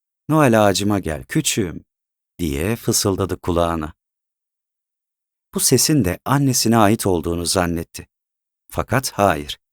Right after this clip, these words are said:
annesi değildi. Kimdi onu çağıran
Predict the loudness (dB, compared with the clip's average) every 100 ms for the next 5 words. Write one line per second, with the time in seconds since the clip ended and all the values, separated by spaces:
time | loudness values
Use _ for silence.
0 | -6 -2 -2 -2 -2 2 2 0 -4 -12
1 | _ _ _ _ _ _ _ -6 2 4
2 | 4 4 2 2 2 2 0 -2